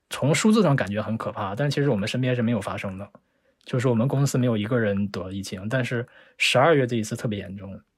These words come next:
嗯，野太办公室的隔壁桌的同事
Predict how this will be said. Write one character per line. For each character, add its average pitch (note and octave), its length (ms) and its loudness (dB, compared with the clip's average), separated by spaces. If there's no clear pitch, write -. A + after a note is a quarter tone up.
嗯， A2 640 0
野 G#2+ 200 0
太 C#3 180 4
办 C#3 160 2
公 B2+ 180 2
室 B2+ 240 -2
的 A2 280 0
隔 A#2+ 220 0
壁 E3 160 4
桌 A#2 120 0
的 G#2 120 -2
同 G2 200 -10
事 G2+ 240 -10